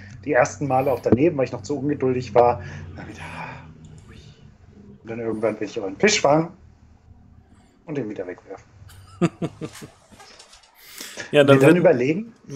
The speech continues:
Speaker 2: Ja.
Speaker 1: wie das so funktioniert, wenn man da vielleicht jetzt einen Pfeil reinschießt, weil ich werd mal so einen Pfeil nehmen und den so ins Wasser halten und der ist ja dann abgeknickt.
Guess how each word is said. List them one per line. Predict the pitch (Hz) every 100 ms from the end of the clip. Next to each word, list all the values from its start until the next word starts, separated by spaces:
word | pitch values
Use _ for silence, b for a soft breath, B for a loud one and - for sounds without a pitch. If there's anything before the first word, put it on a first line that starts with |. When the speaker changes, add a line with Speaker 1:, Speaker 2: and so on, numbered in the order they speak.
| - -
Speaker 2:
Ja. | - 143
Speaker 1:
wie |
das | 165 -
so | 160
funktioniert, | - 165 - 131 127 -
wenn | 165
man | 151
da | 135 127 B B _ _
vielleicht | - 127 127 139
jetzt | 117 -
einen | 135
Pfeil | - - 123 196 214
reinschießt, | 151 180 208 - 185 240 254 - b b b _ _ _ -
weil | 143 156 160 - _ -
ich | -
werd | 139 139
mal | 117
so |
einen | 110
Pfeil | - 120 147
nehmen | 143 101 - - _ _ _ _ _ _
und | 113
den | 120 113
so | 107
ins | 104 -
Wasser | 165 226 101
halten | 95 101 - 196
und | 123 - -
der | 120
ist | 120
ja | 143
dann | 147
abgeknickt. | 165 180 156 - - - -